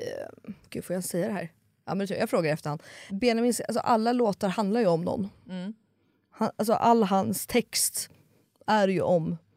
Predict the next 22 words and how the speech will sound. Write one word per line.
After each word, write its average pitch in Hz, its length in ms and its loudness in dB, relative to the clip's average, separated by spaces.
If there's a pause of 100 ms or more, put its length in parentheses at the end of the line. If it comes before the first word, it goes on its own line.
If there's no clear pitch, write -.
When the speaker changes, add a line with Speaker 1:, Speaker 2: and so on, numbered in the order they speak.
(420)
Speaker 1:
Kanske 226 240 6
inte 220 140 6
specifik 233 720 4
person, 165 320 2
utan 170 140 0
det 175 60 -2
kan 185 180 -2
handla 185 180 0
om 170 40 0
fler, 185 480 2
eller, 165 200 0
alltså, 190 160 -2
så 196 60 0
här, 185 60 4
men 185 80 2
det 196 80 4
är - 60 2
alltid 202 440 2
relaterat 180 600 0
till 160 220 -2
någon. 170 340 -2 (120)
Speaker 2:
Mm. 202 260 -4